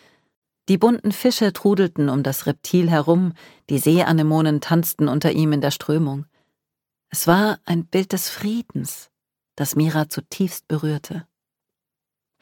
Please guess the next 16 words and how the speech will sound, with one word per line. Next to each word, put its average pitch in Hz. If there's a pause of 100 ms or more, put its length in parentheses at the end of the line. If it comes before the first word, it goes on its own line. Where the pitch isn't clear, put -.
(300)
Um 208
sie 214
herum 202
war 165
alles 151
still. - (560)
Sie 160
hörte 175
nur 180
ihre 156
eigenen 156
Atemzüge. 127 (680)
Das -
Licht 165
war 151
gedämpft, 165